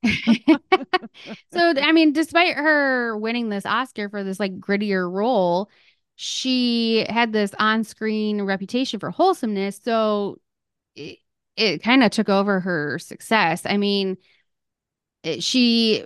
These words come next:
Speaker 2: worked on a few other films, um, in nineteen fifty-three, fifty-four. Uh, she was in movies with, like, Dean Martin, Elizabeth Taylor, um, Frank Sinatra. Like, she,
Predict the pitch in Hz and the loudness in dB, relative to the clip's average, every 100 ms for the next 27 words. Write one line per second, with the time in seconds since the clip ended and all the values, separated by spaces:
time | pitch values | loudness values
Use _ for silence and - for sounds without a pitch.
0 | - 220 269 285 254 - 247 226 220 208 | -4 0 4 4 2 2 2 4 2 0
1 | 233 220 214 208 208 214 208 - - 208 | -2 0 0 0 -2 -2 -4 -10 -4 -2
2 | 196 190 180 175 180 190 190 _ _ _ | 0 0 0 -2 -6 -8 -12 _ _ _
3 | _ _ _ _ _ _ - 220 202 190 | _ _ _ _ _ _ -4 0 0 -2
4 | 208 190 190 190 - 233 226 226 - 190 | -4 -6 -6 -10 -4 0 2 2 0 -6
5 | 190 - - 214 208 202 196 196 190 - | -10 -8 -2 2 4 4 4 2 0 -4
6 | _ _ _ _ - 208 190 180 160 180 | _ _ _ _ 0 2 4 2 0 -2
7 | - 214 202 196 185 180 175 - 202 196 | -4 -4 -2 -2 0 0 -2 -4 -6 -6
8 | - 220 214 208 202 196 190 208 208 208 | -4 0 0 2 0 -2 -2 -2 0 -2
9 | 196 196 180 175 - 196 190 190 160 196 | -4 -6 -6 -8 -4 -2 0 0 0 0
10 | 196 190 185 185 175 175 - 202 190 190 | 0 -2 -2 -4 -6 -8 -6 -2 0 2
11 | 190 185 185 180 _ _ _ _ 190 180 | 2 0 -2 -6 _ _ _ _ -2 0
12 | 175 180 202 185 - 180 185 180 196 180 | 0 -2 -2 -2 -2 -2 -2 -2 -4 -4
13 | 175 180 175 _ 180 - - 214 | -2 -6 -8 _ -12 -6 -2 -2